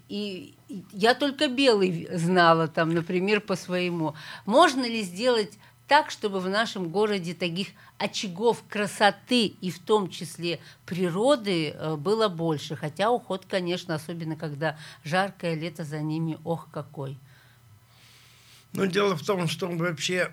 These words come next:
Speaker 2: <clears throat> зонтичные, они же очень разнообразные, и тысячелистник — это одно из растений, <laughs> которое, собственно, существует. Но,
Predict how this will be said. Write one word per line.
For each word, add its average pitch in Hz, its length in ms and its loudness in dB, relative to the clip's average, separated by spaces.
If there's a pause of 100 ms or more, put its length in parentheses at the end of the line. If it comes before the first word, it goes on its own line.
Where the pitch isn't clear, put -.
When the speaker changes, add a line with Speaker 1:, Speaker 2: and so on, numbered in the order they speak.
(220)
Speaker 2:
<clears throat> 147 420 -2
зонтичные, 151 920 -2
они 156 240 0
же 147 240 -2 (340)
очень 160 400 -2
разнообразные, 160 1120 2
и 123 40 -8
тысячелистник — 143 1160 -8
это 139 260 -2
одно 156 300 0
из 127 200 -4
растений, 131 600 -6 (200)
<laughs> - 180 -20
которое, 143 720 -2 (240)
собственно, 143 540 -6
существует. 135 840 -6 (440)
Но, 175 320 -2